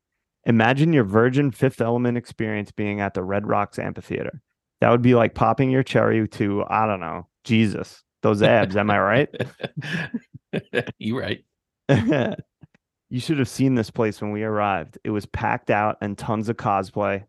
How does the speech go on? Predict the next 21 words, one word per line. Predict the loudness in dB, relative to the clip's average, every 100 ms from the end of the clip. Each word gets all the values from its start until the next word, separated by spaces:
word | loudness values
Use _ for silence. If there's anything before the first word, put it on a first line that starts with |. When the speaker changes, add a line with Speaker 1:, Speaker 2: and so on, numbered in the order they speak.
| _ -8
Speaker 1:
lots | -6 -6 -8
and | -10
lots | -6 -4 -4 -6
of | -6
Leelus. | -6 -4 -6 -6 -10 _ _ _ _ _ _ _ _ -20 _ 0
This | 2 2
should | 0 2
probably | 2 4 2 0
speak | -4 -4 -4 -2
to | -4
the | -4
cult | 0 0 0
following | 0 0 0 -2 -6 -8
this | -8 -4
movie | -4 -4 -2
has, | -2 -2 -4 -10 _ _ -6
and |
I | -6
totally | -2 2 2 2
understand | 0 -4 -6 -6 -6 -6
why. | -8 -10